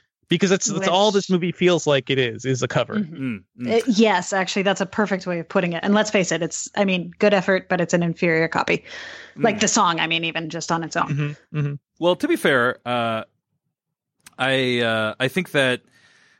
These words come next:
Speaker 3: uh, I, I don't know that the movie lands the, the grief message particularly well for reasons we've already discussed. Like, you don't really know
Speaker 2: Mm-hmm.
Speaker 3: what the dad's, uh, me-, like, his goal is. There, there's just so many baffling plot aspects to this film.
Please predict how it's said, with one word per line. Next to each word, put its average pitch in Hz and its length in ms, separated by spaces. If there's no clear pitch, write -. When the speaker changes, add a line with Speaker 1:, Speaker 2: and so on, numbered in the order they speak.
Speaker 3:
uh, 156 120
I, 160 140
I 180 80
don't 220 200
know 185 240
that 190 120
the 165 60
movie 156 280
lands 135 400
the, 120 340
the 113 160
grief 123 280
message 117 280
particularly 120 440
well 175 140
for 127 120
reasons 110 300
we've 107 140
already 101 180
discussed. 156 440
Like, 110 120
you 120 40
don't 127 140
really 117 180
know 113 280
Speaker 2:
Mm-hmm. - 1000
Speaker 3:
what 131 200
the 120 80
dad's, 120 580
uh, 107 440
me-, 131 180
like, 117 260
his 139 260
goal 160 260
is. 110 160
There, 180 180
there's 202 220
just 320 240
so 208 180
many 180 280
baffling 127 640
plot - 340
aspects 104 400
to - 80
this 98 140
film. 87 220